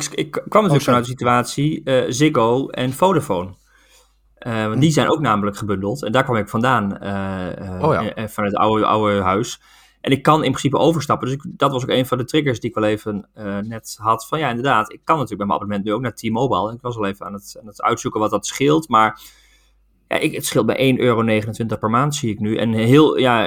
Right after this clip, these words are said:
Speaker 1: nou ja, vijf gig data extra, maar ik maak de data eigenlijk nooit op. Dus het, ik, ik, het doet nog niet
Speaker 2: Valt
Speaker 1: voor mij
Speaker 2: er wel
Speaker 1: heel erg
Speaker 2: mee,
Speaker 1: veel.
Speaker 2: ja.
Speaker 1: Ja, het valt wel mee.
Speaker 2: Ja, bij
Speaker 1: En
Speaker 2: mij
Speaker 1: ik, dat
Speaker 2: was het
Speaker 1: komt
Speaker 2: echt,
Speaker 1: wel
Speaker 2: eh, wel de verdubbeling van de bundel ook inderdaad. En ik gebruik het wel. Dus dan kun je
Speaker 1: Ja.
Speaker 2: een goedkoper abonnement, of dat unlimited, zeg maar, dat,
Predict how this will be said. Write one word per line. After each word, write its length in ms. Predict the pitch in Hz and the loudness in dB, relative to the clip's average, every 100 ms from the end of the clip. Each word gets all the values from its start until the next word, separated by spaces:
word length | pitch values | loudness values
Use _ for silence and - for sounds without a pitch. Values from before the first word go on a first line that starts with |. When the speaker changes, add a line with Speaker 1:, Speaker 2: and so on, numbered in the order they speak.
| 82 | 0
Speaker 1:
nou 140 | 113 | 0
ja, 80 | 113 | -2
vijf 320 | - 120 127 | 0 0 0
gig 220 | - 131 - | -2 -6 0
data 360 | 120 117 117 | 2 2 2
extra, 260 | - - 110 | -2 -2 -2
maar 80 | 101 | 0
ik 60 | |
maak 200 | 113 110 | 0 0
de 60 | 107 | -2
data 300 | 110 107 110 | -6 -4 -4
eigenlijk 300 | 95 110 110 | -4 -4 -4
nooit 160 | 107 | -4
op. 240 | - 147 - | -2 -4 -4
Dus 180 | 117 - | -10 -10
het, 120 | - | -14
ik, 220 | - 147 | -18 -18
ik, 140 | - - _ _ - - | -20 -20 _ _ -20 -18
het 220 | - 143 | -12 -6
doet 120 | - 113 | -2 0
nog 100 | 107 | 0
niet 140 | 113 | 0
Speaker 2:
Valt 120 | 127 120 | 2 2
Speaker 1:
voor 60 | 123 | 4
mij 80 | |
Speaker 2:
er 60 | 135 | 4
wel 80 | 135 | 4
Speaker 1:
heel 80 | 104 | 2
erg 100 | 101 | 0
Speaker 2:
mee, 100 | 104 | -2
Speaker 1:
veel. 80 | |
Speaker 2:
ja. 140 | 95 92 | -2 -4
Speaker 1:
Ja, 120 | 165 151 | -2 0
het 100 | - | 2
valt 160 | 147 | 0
wel 100 | 147 | 2
mee. 100 | 147 | 4
Speaker 2:
Ja, 60 | 131 | 4
bij 80 | 156 | 6
Speaker 1:
En 60 | |
Speaker 2:
mij 100 | 175 | 6
Speaker 1:
ik, 40 | 208 | 6
dat 60 | 170 | 4
Speaker 2:
was 80 | |
het 100 | 165 | 4
Speaker 1:
komt 160 | 170 160 | 6 6
Speaker 2:
echt, 100 | 202 | 6
Speaker 1:
wel 80 | 165 | 6
Speaker 2:
eh, 60 | |
wel 120 | 160 170 | 4 4
de 160 | 165 | 2
verdubbeling 460 | - 151 180 165 156 | 0 -4 -2 0 0
van 100 | 147 | 0
de 80 | 135 | 2
bundel 360 | 151 127 101 | 2 2 2
ook 140 | 95 107 | 0 -2
inderdaad. 280 | 101 101 | -2 -2
En 60 | 101 | -2
ik 80 | 117 | -4
gebruik 240 | - 139 | -2 0
het 120 | 135 | 0
wel. 340 | 117 135 110 95 | 2 2 2 0
Dus 140 | 98 | -6
dan 120 | 113 | -8
kun 120 | 107 113 | -4 0
je 120 | 113 | 2
Speaker 1:
Ja. 140 | 113 | 4
Speaker 2:
een 160 | 113 107 _ _ _ | 2 -2 _ _ _
goedkoper 460 | - 131 143 143 127 | -6 -2 0 0 0
abonnement, 380 | 110 113 123 127 | -2 0 0 -2
of 60 | |
dat 160 | 120 - | -6 -4
unlimited, 460 | 113 123 139 143 | -4 -2 -2 -2
zeg 220 | - 135 - | -4 -6 -4
maar, 340 | 127 135 139 | -4 -4 -6
dat, 140 | 120 | -10